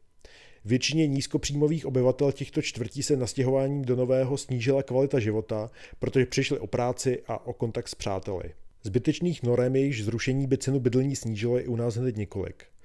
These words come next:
Za prvé by bylo vhodné legalizovat ateliérové byty. Zjevně neslouží jako ateliéry, fungují jako normální byty, normy je ale považují za nevyhovující a proto nepodléhají standardním hypotékovým a vlastnickým pravidlům.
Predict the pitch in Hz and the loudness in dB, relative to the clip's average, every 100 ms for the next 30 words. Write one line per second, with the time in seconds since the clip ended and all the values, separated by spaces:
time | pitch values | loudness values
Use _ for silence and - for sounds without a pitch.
0 | - - - - - 160 143 147 147 143 | -20 -8 -6 -2 0 2 6 6 8 8
1 | 147 147 107 120 135 135 123 123 123 127 | 10 10 6 2 4 4 4 4 4 6
2 | 131 131 110 123 123 123 127 117 104 - | 2 2 0 4 6 6 4 2 0 -6
3 | 85 82 - - - - - - - 101 | -10 -12 -20 -20 -20 -20 -20 -20 -4 4
4 | 127 156 143 - 143 151 151 120 104 120 | 6 6 4 2 2 2 2 -2 0 2
5 | 123 131 139 143 - 120 123 131 135 127 | 4 4 4 0 -6 -6 -2 0 0 0
6 | 123 135 135 95 104 - 117 127 - - | 0 0 0 -2 -4 -2 -4 -4 -8 -20
7 | - - 117 127 139 139 139 131 131 123 | -20 -4 0 4 6 6 6 2 2 2
8 | 123 131 135 139 143 139 123 120 113 113 | 2 2 2 0 -2 -4 0 2 2 2
9 | 123 127 131 - 139 143 - - 135 131 | 2 2 -2 -4 -4 -4 -8 -2 0 2
10 | 123 113 123 123 127 123 131 139 - 117 | 0 0 0 4 4 4 2 0 0 2
11 | 127 127 139 131 107 - - 123 127 127 | 2 0 -2 -2 -2 -2 0 0 2 0
12 | 131 123 113 101 123 113 - - - 127 | 0 -2 0 0 -2 -6 -12 -14 -8 -6
13 | 123 110 107 98 85 85 | -2 0 0 -2 -6 -10